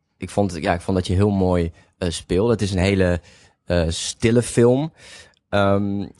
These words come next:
en uiteindelijk, eh, ja, je speelt, je speelt een, eh, een prachtige rol, eh, in, in deze film die ook, ja, die ook eigenlijk vrij stil is. Ehm,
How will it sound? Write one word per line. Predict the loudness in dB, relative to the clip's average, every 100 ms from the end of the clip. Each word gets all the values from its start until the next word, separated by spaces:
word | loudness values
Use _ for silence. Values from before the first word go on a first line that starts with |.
| -2
en | 2 4 2 0
uiteindelijk, | -2 0 0 2 0 -4 -18 -20 _ _
eh, | -2 0 2 0 0
ja, | 0
je | 2 0
speelt, | 0 0 0
je | -2 -4
speelt | 0 0
een, | 0 -4
eh, | -4 -6
een | -2
prachtige | -2 -2 -8 -8
rol, | 0 2 2 0 -8 -20 -20 _ _ _
eh, | -6 -2 -2 -2
in, | -2 -2
in | 0 2
deze | 4 2 0
film | 2 4 4 0
die | -2 0
ook, | 0 0
ja, | 0 0
die | 0 2
ook | 2 2
eigenlijk | -2 -4 -2
vrij | -2
stil | -2 0 2 2
is. | -2 -6 -12 -16 _ _ _ _ _ _ _ -20 -20 _ -4
Ehm, | 0 2 2 0 0 -4